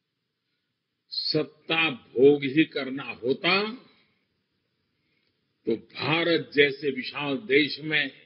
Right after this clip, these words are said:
कोई भी सोच सकता है कि, "अरे भाई, इतना सारा मिल गया, इतना सारा प्राप्त कर लिया,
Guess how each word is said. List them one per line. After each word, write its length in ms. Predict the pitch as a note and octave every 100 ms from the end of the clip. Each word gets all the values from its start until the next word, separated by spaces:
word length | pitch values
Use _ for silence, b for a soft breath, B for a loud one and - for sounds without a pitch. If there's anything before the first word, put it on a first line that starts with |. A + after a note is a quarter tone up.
| _ _ _ _ _ _ _ _ _ _ _ _ _ -
कोई 360 | D#3+ F#3+ G3+
भी 220 | G3+ G#3+
सोच 380 | F#3+ - F3 E3+
सकता 380 | - C#3 _ B2+
है 240 | A#2 - - _ - - _ _ _ _ _ _ _ _ _
कि, 80 | -
"अरे 160 | B3 C4+
भाई, 220 | C4 C#4+
इतना 460 | A3+ C4 C4+ C4+
सारा 420 | G#3 F#3 G3+ G#3+ G3+
मिल 360 | F3 F3 E3
गया, 260 | E3 D#3+ D#3+
इतना 460 | E3+ A3+ A3+ A3
सारा 360 | F#3+ E3+ F3 F3
प्राप्त 540 | E3+ D#3+ D3+ - D#3+ C3
कर 80 | C#3
लिया, 440 | C3+ G3+ B3+